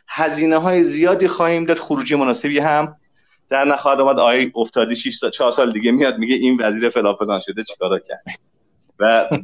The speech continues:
اشاره ممکن نکنه به اینکه آقا مجلس چه کمکی بهش کرد، قوهٔ قضاییه کجاها در این حدی که ببرتش وزیر مملکت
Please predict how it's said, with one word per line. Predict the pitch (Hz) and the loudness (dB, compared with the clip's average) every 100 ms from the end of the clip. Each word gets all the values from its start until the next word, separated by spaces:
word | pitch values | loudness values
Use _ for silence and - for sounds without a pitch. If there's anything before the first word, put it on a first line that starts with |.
| 104 | -2
اشاره | - 123 135 | 0 2 2
ممکن | 123 - | 0 -2
نکنه | 135 165 - 120 | -2 -2 0 0
به | 110 | 0
اینکه | 98 110 | 0 2
آقا | 113 127 | 2 4
مجلس | 117 113 113 143 | 2 2 0 -2
چه | 131 120 | -2 -6
کمکی | 104 92 | -6 -6
بهش | 95 90 | -6 -6
کرد، | - 85 - | -4 -6 -2
قوهٔ | 104 104 | 0 0
قضاییه | 104 98 104 135 | 0 0 -2 -4
کجاها | 117 107 101 131 - - _ - | -4 0 2 0 -2 -10 _ -2
در | 104 | 0
این | 101 143 | 2 0
حدی | 151 143 139 | 0 -2 -4
که | 143 | -2
ببرتش | 139 147 156 151 160 147 - _ _ _ - | 0 2 2 2 0 -2 -4 _ _ _ -2
وزیر | 107 107 127 147 | 0 2 2 2
مملکت | 143 120 113 110 139 143 | 2 2 0 0 0 -2